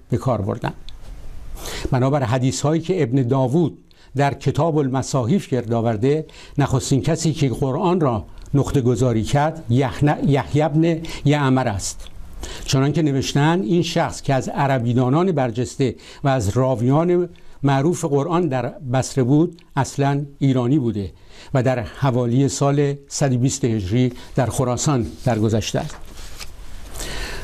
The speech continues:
نقطه‌گذاری قرآن در زمان پنجمین خلیفهٔ اموی عبدالملک ابن مروان انجام شد و به دستور حجاج ابن یوسف ثقفی، امیر عراق بود، در پایان سدهٔ یکم هجری.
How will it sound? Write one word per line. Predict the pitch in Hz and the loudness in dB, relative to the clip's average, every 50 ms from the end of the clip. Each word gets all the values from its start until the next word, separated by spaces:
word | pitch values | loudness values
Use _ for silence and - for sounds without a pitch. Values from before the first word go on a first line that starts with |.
| - - - - | -10 -8 -2 0
نقطه‌گذاری | 147 143 127 - - 151 120 131 120 135 131 120 120 147 160 | 2 2 2 2 0 2 2 2 2 2 2 2 4 4 4
قرآن | 151 156 165 170 175 156 165 180 180 170 - - | 4 2 2 2 2 2 2 0 0 -4 -4 -2
در | 139 131 110 | 0 0 0
زمان | 98 127 131 131 131 139 147 160 165 170 | 2 2 2 4 4 4 4 4 2 0
پنجمین | 165 - - 139 131 123 117 127 127 127 107 | -2 -2 0 0 2 2 2 2 2 0 0
خلیفهٔ | 90 - 135 120 123 110 - 147 147 143 170 | 0 0 0 0 -2 -2 0 2 2 4 4
اموی | 180 139 139 139 131 123 120 139 151 156 160 - - - - | 4 2 2 2 2 2 2 2 2 2 0 -2 -10 -6 -2
عبدالملک | 151 139 104 107 131 120 113 123 120 117 117 - - | -2 -2 0 0 0 0 0 0 0 0 0 0 0
ابن | 143 127 143 143 | 2 2 2 2
مروان | 139 131 127 123 120 143 156 139 | 2 2 0 0 0 0 0 0
انجام | 131 113 110 104 113 107 104 95 | -2 -2 -4 -4 -2 -4 -4 -4
شد | - - 110 98 - - - - - - - - - - | -4 -4 -4 -4 -6 -10 -16 -18 -16 -14 -12 -12 -4 -2
و | 139 131 | 0 2
به | 113 127 | 2 2
دستور | 117 123 120 - - - 143 139 143 151 147 147 151 - | 2 2 0 0 0 2 2 4 4 2 2 0 -2 -4
حجاج | - - 139 113 95 - 143 120 113 98 131 | -2 -2 -2 0 0 0 0 0 2 2 2
ابن | 135 117 117 135 | 2 2 2 2
یوسف | 135 139 135 123 113 117 110 101 - 139 120 - 143 127 | 2 2 2 2 2 2 2 2 0 0 0 0 0 0
ثقفی، | - - 139 117 113 127 123 - 160 139 107 78 69 - - - - | 0 0 0 0 0 0 0 0 0 0 0 -2 -6 -10 -12 -6 -2
امیر | - 135 127 127 127 120 139 143 135 135 147 - - | 0 2 4 4 4 4 4 4 2 0 -2 -2 0
عراق | 147 131 123 131 120 92 90 | 2 2 2 2 2 0 0
بود، | 98 98 92 - - - - - - - - | 0 -2 -2 -4 -8 -14 -14 -12 -10 -2 0
در | 131 131 131 127 123 | 2 2 2 0 -2
پایان | - - 135 123 117 120 123 127 127 131 131 131 | -2 0 0 2 2 2 2 4 4 2 2 0
سدهٔ | 123 - - 127 110 110 120 113 117 120 117 113 107 - - - - | -2 -2 -2 0 0 0 2 2 2 2 2 2 0 -4 -6 -2 -2
یکم | 127 117 - 156 127 120 | 0 2 2 2 2 2
هجری. | 117 101 104 104 - - - 117 117 | 2 2 2 0 0 0 -2 -4 -4